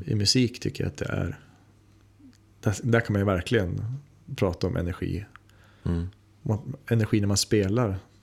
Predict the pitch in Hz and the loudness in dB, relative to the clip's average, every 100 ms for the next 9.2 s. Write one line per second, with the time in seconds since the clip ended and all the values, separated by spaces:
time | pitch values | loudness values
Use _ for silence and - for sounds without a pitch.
0 | - - 98 113 117 90 - - 104 107 | -12 -6 0 0 0 -2 -4 -6 -2 0
1 | 104 110 113 92 78 107 _ _ _ - | 2 0 0 0 -2 -6 _ _ _ -6
2 | 92 - 92 92 92 82 - 95 98 98 | -4 0 0 2 2 0 0 2 2 4
3 | 98 - - 104 92 95 92 104 127 139 | 4 4 6 4 4 2 2 4 4 4
4 | 113 95 92 92 95 92 95 90 87 98 | 4 4 4 4 4 4 2 2 0 0
5 | 110 117 107 107 92 120 107 95 98 95 | 2 2 0 -2 0 2 4 4 4 2
6 | - - - - - - - - - 104 | -2 -12 -16 -16 -16 -18 -20 -12 -4 0
7 | 101 - 117 113 98 95 95 92 92 92 | 0 0 0 4 4 4 4 4 4 2
8 | - 92 87 101 104 95 90 92 92 82 | 2 2 2 2 2 0 -2 -2 -2 0
9 | 87 | -2